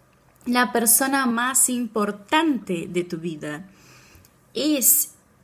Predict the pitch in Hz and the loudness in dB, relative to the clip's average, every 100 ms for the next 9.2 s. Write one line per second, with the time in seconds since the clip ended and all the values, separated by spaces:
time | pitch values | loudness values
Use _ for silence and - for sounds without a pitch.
0 | _ - 208 202 220 220 196 196 196 311 | _ -4 -2 -2 -4 -4 -2 0 2 2
1 | 320 233 196 175 185 - 214 190 - 262 | 0 -2 -4 -4 0 0 0 -6 -6 0
2 | 294 277 254 247 254 220 190 - 180 202 | 0 0 -2 -2 -2 0 0 0 0 -4
3 | - _ _ _ _ 175 160 165 185 190 | -8 _ _ _ _ -12 -6 -4 -4 -6
4 | 170 185 190 254 - - 190 180 190 185 | -4 -2 -2 -2 -2 -2 -4 -2 0 0
5 | 220 294 - - - _ _ 180 151 185 | -4 -2 -2 -2 -8 _ _ -12 -8 -6
6 | 180 196 320 202 - - _ _ _ _ | -6 -4 -4 -4 -8 -20 _ _ _ _
7 | - 220 220 294 294 - - 330 320 285 | -2 -2 0 0 0 0 -2 -2 0 0
8 | 254 262 254 226 220 254 277 - 202 190 | -2 -4 -4 -6 -10 -10 -8 -6 -4 -4
9 | 190 | -6